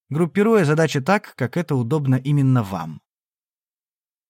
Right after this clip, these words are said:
Выявление личных кайросов и создание системы категорий. Один из самых актуальных вопросов в проектах разработки корпоративных стандартов тайм-менеджмента в Outlook —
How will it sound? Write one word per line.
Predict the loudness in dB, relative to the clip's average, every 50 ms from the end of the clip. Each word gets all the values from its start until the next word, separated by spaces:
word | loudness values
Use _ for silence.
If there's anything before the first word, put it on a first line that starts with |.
| _ _ _
Выявление | -4 0 2 2 4 4 4 4 4 4 6 6 6 4
личных | 4 2 2 0 -2 -2 -2 -2 -2 -2
кайросов | 0 0 2 2 4 4 4 2 2 2 0 -2 -2 -4 -4 -6
и | -6
создание | -4 -2 -2 -4 -2 0 2 2 4 4 2 2 0
системы | 0 -2 -4 -4 -4 -2 -2 0 0 -2
категорий. | -2 -4 -4 -2 -2 -2 -4 -6 -8 -12 -16 -18 -20 _ _ _ _ _ _ _ _ _ _ _ _ _ _ _ _ _ _ _ _ _ _ _ _ _ _ _ -4
Один | -2 0 2 4 4
из | 4 2 2
самых | 2 2 2 2 2 0
актуальных | -2 -2 0 2 4 4 4 4 2 0 0
вопросов | 0 -2 0 2 0 0 0 -2 -4 -6
в | -4
проектах | -2 0 0 0 0 0 -2 -4 -2 -2
разработки | -2 -2 0 0 0 0 0 0 -2 -4 -6
корпоративных | -4 -4 -2 -2 0 0 0 0 0 0 0 0 -2
стандартов | -2 -2 -2 0 2 2 0 0 0 -2 -4 -2
тайм-менеджмента | 0 0 2 4 4 4 4 2 2 0 0 0 0 0 0 0
в | 0
Outlook — | 0 0 -2 -2 -4 -4 -2 -2 -2 -4 -6